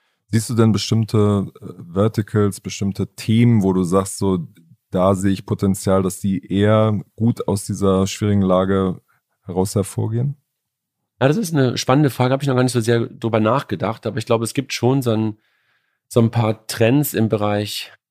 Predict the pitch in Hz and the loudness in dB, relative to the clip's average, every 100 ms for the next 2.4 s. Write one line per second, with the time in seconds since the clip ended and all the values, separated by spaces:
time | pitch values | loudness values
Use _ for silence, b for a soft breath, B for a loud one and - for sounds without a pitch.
0 | - 107 107 95 104 101 98 95 90 92 | -4 2 2 4 2 4 2 0 -2 -4
1 | - 117 110 - 104 110 101 98 104 107 | -2 -2 -2 -2 -2 -2 -2 -2 -4 -2
2 | 120 127 131 - | -2 -2 -6 -14